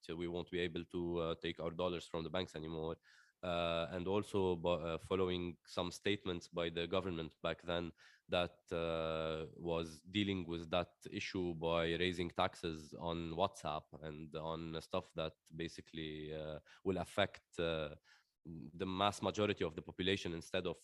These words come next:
dealing with the, with the actual issue, which was that there's a bunch of political, uh, peop-,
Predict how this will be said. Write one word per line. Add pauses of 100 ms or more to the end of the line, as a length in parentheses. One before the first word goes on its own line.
(120)
dealing
with (120)
the,
with (120)
the (120)
actual
issue,
which
was
that (360)
there's
a
bunch
of (160)
political, (540)
uh, (100)
peop-,